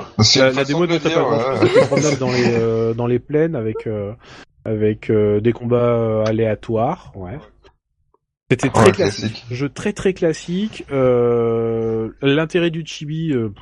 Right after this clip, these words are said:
Speaker 2: je comprends pas trop pour l'instant, hein. Un personnage qui peut être grand ou tout petit.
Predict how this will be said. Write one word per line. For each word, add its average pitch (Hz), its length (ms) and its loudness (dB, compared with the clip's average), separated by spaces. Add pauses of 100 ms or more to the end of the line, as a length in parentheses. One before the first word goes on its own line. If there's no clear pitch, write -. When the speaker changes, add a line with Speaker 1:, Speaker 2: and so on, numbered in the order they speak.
(160)
Speaker 2:
je 113 60 -14
comprends 107 320 -10
pas 107 120 -4
trop 107 240 -4
pour 139 200 -6
l'instant, 110 420 -4
hein. 101 220 -4
Un 90 60 -8
personnage 113 360 0
qui 110 100 -6
peut 110 240 2
être 110 140 0
grand 117 300 2
ou 113 120 0
tout 113 140 -12
petit. 170 360 -6